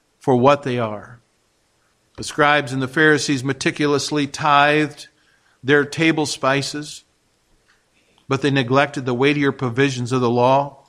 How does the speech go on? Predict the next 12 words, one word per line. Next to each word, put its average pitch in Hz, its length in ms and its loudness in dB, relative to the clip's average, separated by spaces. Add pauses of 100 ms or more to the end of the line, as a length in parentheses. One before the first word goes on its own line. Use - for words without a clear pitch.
(960)
And 123 140 -2
here 165 240 4
they 156 120 4
want 151 320 2
to 139 120 -2
break 139 400 2
the 143 100 -4
sixth - 400 -4
commandment 143 640 -2
by 120 240 0
killing 139 520 -2
Jesus. 95 800 -6